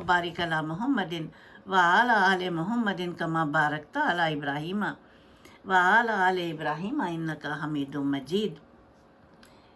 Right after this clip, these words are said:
ایک دفعہ کا ذکر ہے کہ امام جعفر صادق علیہ السلام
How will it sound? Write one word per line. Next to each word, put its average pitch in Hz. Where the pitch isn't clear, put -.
ایک 277
دفعہ 285
کا 277
ذکر 214
ہے 190
کہ 190
امام 185
جعفر 180
صادق 214
علیہ 185
السلام 175